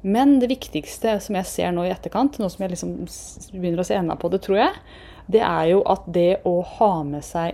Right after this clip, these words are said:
en sterk psyke, og det å jobbe godt med mindsetet sitt underveis, det kan virkelig redde en fra å bli ordentlig, ordentlig utbrent, tror jeg.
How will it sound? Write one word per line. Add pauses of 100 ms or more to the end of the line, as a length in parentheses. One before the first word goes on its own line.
en
sterk
psyke,
og
det
å (160)
jobbe
godt
med
mindsetet
sitt
underveis, (580)
det
kan
virkelig
redde
en
fra
å (100)
bli (320)
ordentlig,
ordentlig
utbrent, (180)
tror
jeg.